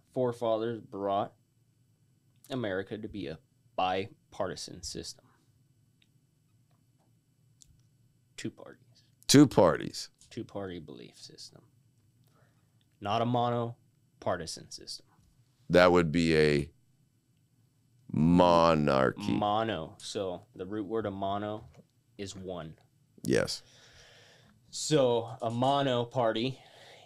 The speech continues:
Speaker 1: is you're a supporter of just one party, which the Constitution does not say. Constitution says we should live by a bipartisan system,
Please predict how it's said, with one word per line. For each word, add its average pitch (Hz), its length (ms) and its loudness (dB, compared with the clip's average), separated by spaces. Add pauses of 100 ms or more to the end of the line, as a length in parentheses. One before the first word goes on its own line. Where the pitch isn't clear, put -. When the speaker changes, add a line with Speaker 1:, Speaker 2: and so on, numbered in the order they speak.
Speaker 1:
is 101 400 -8 (380)
you're 117 240 -2
a 101 40 -6
supporter 104 460 -6
of 98 100 -8
just 101 220 -10
one 101 220 -6
party, 95 460 -8 (2000)
which 110 280 -6
the 98 60 -10
Constitution 95 880 -12 (180)
does 104 140 -10
not 101 220 -8
say. 90 520 -12 (920)
Constitution - 580 -14
says - 420 -16
we - 80 -20
should - 200 -18
live - 240 -18
by - 140 -18
a - 100 -20 (240)
bipartisan - 840 -14 (420)
system, - 400 -14